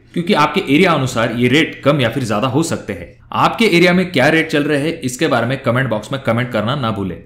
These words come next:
और जब भी आप इलेक्ट्रिशियन को काम देने वाले हैं तो उससे पहले एक बार इलेक्ट्रिशियन का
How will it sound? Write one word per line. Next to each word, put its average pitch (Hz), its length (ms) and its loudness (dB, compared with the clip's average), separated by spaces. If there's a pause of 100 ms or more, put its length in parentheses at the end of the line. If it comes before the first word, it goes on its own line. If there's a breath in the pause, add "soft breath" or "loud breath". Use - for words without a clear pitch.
(100)
और 131 100 0
जब 190 200 2
भी 247 80 2
आप 208 200 2
इलेक्ट्रिशियन 180 400 -2
को 175 120 -2
काम 135 320 0
देने 135 180 0
वाले 107 200 0
हैं 113 240 -6
तो 151 100 -2
उससे 139 240 -2
पहले 113 280 0 (120)
एक 120 160 -6
बार 131 140 2
इलेक्ट्रिशियन 117 480 -4
का 120 100 -4